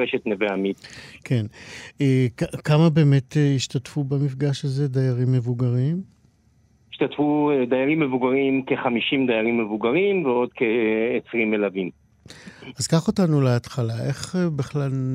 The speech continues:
Speaker 2: נולד הרעיון הזה שהדיירים בדיור המוגן יפגשו נוער בסיכון?
Speaker 1: הרעיון נולד מזה שבדיורים שלנו אין, אה, בריכות שחייה,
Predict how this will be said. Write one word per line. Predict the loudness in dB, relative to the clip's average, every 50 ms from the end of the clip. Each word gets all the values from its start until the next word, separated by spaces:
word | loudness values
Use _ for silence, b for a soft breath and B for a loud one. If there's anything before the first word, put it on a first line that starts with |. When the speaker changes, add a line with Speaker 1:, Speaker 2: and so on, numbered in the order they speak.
| -2 -2 -2
Speaker 2:
נולד | -2 0 0 0 0 0 0 -2
הרעיון | -4 -4 -2 -2 -2 -2 -2 -2 -2
הזה | -2 -2 -2 -4
שהדיירים | -4 -6 -6 -4 -4 -2 -2 -2 -2 -2 -2 -2 -4 -6 -8 -16 -20 -20 -20 -20 -12 -4 0 2 2 2 2 2 2 2 2 2
בדיור | 2 0 0 0 0 0 0 0 0
המוגן | 0 0 -2 -2 0 0 0 0
יפגשו | -2 -4 -4 -4 -4 -4 -4 -4 -4 -2
נוער | 0 0 0 0 0 -2
בסיכון? | -4 -6 -6 -6 -6 -8 -8 -8 -10 -14 -12 -10 -10 -10 -12 -14 -16 _ _ _ _ _ _ _ _ _ -4
Speaker 1:
הרעיון | -2 0 0 0 0 0 0 2
נולד | 2 2 2 2 0 2
מזה | 0 0 0 2 0 0 0 0
שבדיורים | -2 -2 -2 -4 -4 -2 -4 -4 -2 -2 -4 -4 -4 -4 -4 -4 -6 -8 -10 -10 -8 -6 -6 -6 -6 -6 -6 -6 -6 -8 -8 -10 -10 -8 -6 -4 -2 0 -2 -2
שלנו | -2 -2 -2 0 0 0 0 -2 -2 -2
אין, | -2 -2 -2 0 0 0 0
אה, | 0 0 -2 -2 -2 -4 -4 -6 -8 -12 -14 -16 _ _ _ _ _ _ _ -12
בריכות | -12 -10 -8 -6 -8 -8 _
שחייה, | -8 -6 -4 -2 -2 -2 -4